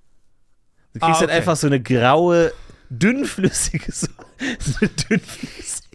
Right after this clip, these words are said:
Speaker 2: Aber der Vorteil ist,
Speaker 1: Aber du musst leveln.
Speaker 2: man kann's einfach
Speaker 1: Ja.
Speaker 2: wegwerfen. Man kann's in den Laden reinwerfen.
Speaker 1: Ich trinke es aus und werfe den Teller auf den
Speaker 2: Werf es
Speaker 1: Boden.
Speaker 2: in
Speaker 1: Ich
Speaker 2: den
Speaker 1: werfe ihn
Speaker 2: Laden.
Speaker 1: auf den Boden. Alter.
Speaker 2: Boden.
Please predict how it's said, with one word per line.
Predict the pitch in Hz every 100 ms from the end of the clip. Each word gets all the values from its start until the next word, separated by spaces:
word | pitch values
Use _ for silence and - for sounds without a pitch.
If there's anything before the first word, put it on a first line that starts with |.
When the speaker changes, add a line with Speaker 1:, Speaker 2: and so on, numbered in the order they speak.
| - - -
Speaker 2:
Aber | - 170
der | 175
Vorteil | 175 190 185
ist, | 220 -
Speaker 1:
Aber | 175 196
du | 185
musst | 190 294 -
leveln. | - - -
Speaker 2:
man | 147
kann's | 165
einfach | 147 127
Speaker 1:
Ja. | 113
Speaker 2:
wegwerfen. | 107 98 104 107
Man | 123
kann's | 123 175
in | 175
den | 160
Laden | 147 143 135
reinwerfen. | 123 127 123 107 104
Speaker 1:
Ich | 147 -
trinke | 175 226 214
es | 175
aus | 202 226 185
und | 175 139 101
werfe | 151 160 - 139
den | 131 110
Teller | 147 143 131 113
auf | 113
den | 110 110
Speaker 2:
Werf | 165 139
es |
Speaker 1:
Boden. | 123 214 277 269
Speaker 2:
in | 208
Speaker 1:
Ich | 123
Speaker 2:
den |
Speaker 1:
werfe | 151 180 165
ihn |
Speaker 2:
Laden. | 165 165
Speaker 1:
auf | 151
den | 139 127
Boden. | 127 160 131
Alter. | 104 110
Speaker 2:
Boden. | 120 120 98 92